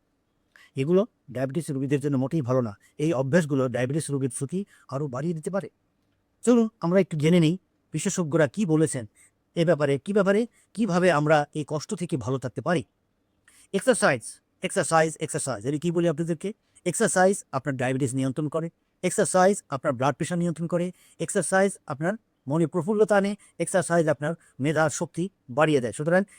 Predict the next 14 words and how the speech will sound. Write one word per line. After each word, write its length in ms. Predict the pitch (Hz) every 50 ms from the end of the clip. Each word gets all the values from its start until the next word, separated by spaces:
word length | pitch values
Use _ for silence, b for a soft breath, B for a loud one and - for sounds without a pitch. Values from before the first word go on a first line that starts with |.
| b b
এক্সারসাইজ 480 | 180 175 - 175 143 - 156 151 143 -
করতে 220 | - 151 131 175
হবে, 240 | 170 175 180 185 190 b b b b
নিয়মিত 440 | 135 131 165 202 208 190 170 - 131 - _ _ _ _
হাঁটতে 340 | _ - 156 175 - - 165
হবে। 200 | 139 127 104 98 - _ _ _ _ _ _ _ _ _ _ _ -
প্রতিদিন 340 | - 208 190 226 208 247 233
এক্সারসাইজ 400 | 233 208 - 208 - 202 208 -
করলে 220 | - 214 196 190
আপনার 200 | 175 156 - 175
দুশ্চিন্তা 400 | 151 135 160 156 - 180 156 180
কমে 220 | 156 - 170 165 156
যাবে 180 | 160 151 160
বলে 220 | 147 156 175 190